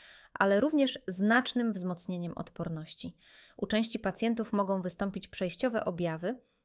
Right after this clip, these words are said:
takie jak ból głowy czy nudności, najczęściej przypisywane reakcjom adaptacyjnym organizmu na stymulację bioenergetyczną. Czym jest terapia Lachowskiego i jak działa?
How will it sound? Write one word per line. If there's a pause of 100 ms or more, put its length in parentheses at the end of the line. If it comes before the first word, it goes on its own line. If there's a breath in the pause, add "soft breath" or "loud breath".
takie
jak
ból
głowy
czy
nudności, (440 loud breath)
najczęściej
przypisywane
reakcjom
adaptacyjnym
organizmu (360 loud breath)
na
stymulację
bioenergetyczną. (1000)
Czym
jest
terapia
Lachowskiego (420)
i
jak
działa?